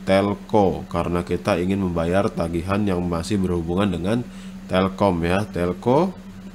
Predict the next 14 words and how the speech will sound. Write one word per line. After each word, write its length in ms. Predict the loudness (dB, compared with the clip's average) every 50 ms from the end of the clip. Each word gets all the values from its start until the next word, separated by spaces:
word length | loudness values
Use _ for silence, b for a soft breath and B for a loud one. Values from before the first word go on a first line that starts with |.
| -16 -16 -16 -16 -16 -14 -16 -16 -16 -16 -18 -16 -16 -16 -16 -16 -16 -16 -16 -16 -16 -16 -16 -16 -16 -16 -16 -14 -14 -14 -14 -14 -12 -10 -6
Di 100 | -4 -4 2
sini 320 | 4 6 6 8 8 6
ada 400 | 6 4 4 2 4 4 4 6
beberapa 560 | 6 4 4 4 4 4 4 4 4 4 2 2
pilihan 480 | 2 0 2 2 2 2 2 2 2
pembayaran 720 | 0 0 0 2 2 4 4 4 4 4 4 4 4 2 2
ke 160 | 0 2 2 2 4 2 2 0 -4 -10 -16 -16 -16 -16 -16 -16 -8
produk 340 | -2 0 0 2 2 0 -2 -2
Telkom 560 | -2 0 0 0 0 2 4 4 4 4 2 -2 -6 -12 -12 -10 -10
ataupun 320 | -8 -6 -4 -4 -4 -4
telco. 400 | -2 -2 -4 -2 0 2 2 2 2 0 B B B B B B B B B B -16 -10
Kalian 420 | -2 0 2 4 6 6 6 4 4 2
klik 260 | 0 0 0 0 2
pada 640 | 4 4 4 4 4 6 8 8 8 6 4 0